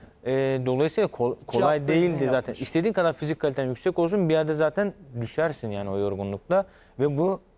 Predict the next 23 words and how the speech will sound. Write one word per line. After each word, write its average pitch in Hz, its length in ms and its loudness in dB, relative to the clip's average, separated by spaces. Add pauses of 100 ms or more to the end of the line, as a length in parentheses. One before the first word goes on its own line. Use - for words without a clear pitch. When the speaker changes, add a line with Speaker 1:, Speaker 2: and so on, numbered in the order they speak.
(120)
Speaker 1:
bir 131 320 -2
oyuncunun 180 300 2
fizik 156 300 -6
kalitesi 139 400 -4
düşmeye 156 320 -2
başladığında 151 760 -2
bitiriciliği 143 640 0
de 107 120 0
düşüyor. 92 400 -8 (480)
Bu 135 160 0
birbiriyle 143 340 2
çok 143 240 -4
orantılı 127 520 0
bence. 107 400 -2 (600)
Ee, 117 540 4 (840)
dolayısıyla 131 600 0
Barış 131 280 0
Alper 147 260 0
şimdi 147 160 -4
mesela 139 260 -2
sakatlığı 151 500 -6
var 131 160 0
bak. 87 120 -4